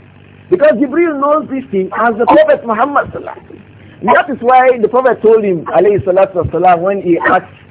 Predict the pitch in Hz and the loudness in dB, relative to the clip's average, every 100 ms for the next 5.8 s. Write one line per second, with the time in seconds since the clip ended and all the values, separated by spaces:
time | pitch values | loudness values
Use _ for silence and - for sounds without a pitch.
0 | - - 147 196 151 170 143 185 202 180 | -20 -6 0 0 0 -4 0 0 0 -4
1 | - 165 151 - 170 92 156 - 247 202 | -4 -6 -8 -2 -2 -2 0 -2 0 -8
2 | 208 190 135 190 170 165 - 262 240 220 | -4 -4 -4 -8 -4 0 0 -2 -10 -8
3 | 190 - - 214 214 196 143 127 - 190 | -8 -10 -14 -10 -8 -8 -10 -8 -6 -6
4 | 196 208 - - 151 226 208 185 233 285 | -6 -8 -10 -18 -6 -4 -2 0 2 2
5 | 294 240 220 202 - 190 175 120 | 0 -4 0 -2 2 0 2 -4